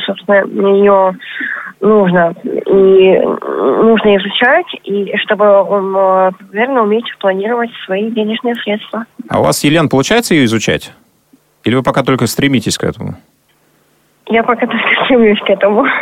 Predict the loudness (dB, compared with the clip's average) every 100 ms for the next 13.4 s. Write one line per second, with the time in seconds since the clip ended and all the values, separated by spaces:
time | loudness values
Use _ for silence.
0 | -6 -6 -4 -2 -2 0 0 2 2 0
1 | -2 -2 -2 -4 -6 -4 -2 0 0 -2
2 | -2 -2 -2 -4 -2 -2 -4 -8 -10 -10
3 | -12 -16 -6 -2 -2 -2 -2 0 0 0
4 | 0 0 0 0 0 0 0 -2 -6 _
5 | _ _ _ _ _ _ _ _ _ -12
6 | -4 -2 0 2 2 0 0 0 0 0
7 | -2 -2 -2 -2 0 0 0 -2 -2 -4
8 | -4 -4 -4 -4 -2 -2 0 -2 -2 0
9 | 0 0 0 0 -2 -2 -2 -2 -2 0
10 | 0 0 -2 -2 -2 -2 -2 -2 0 0
11 | 0 0 0 0 0 0 0 0 0 0
12 | -2 -4 -4 -6 -4 -2 -2 -2 -6 -4
13 | -2 -2 -4 -8